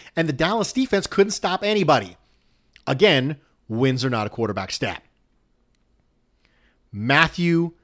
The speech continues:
Stafford, seventeenth ranked in Stu score.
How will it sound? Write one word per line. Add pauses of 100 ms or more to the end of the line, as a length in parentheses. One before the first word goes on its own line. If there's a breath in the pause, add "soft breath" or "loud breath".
(140)
Stafford, (880)
seventeenth
ranked (400)
in
Stu
score.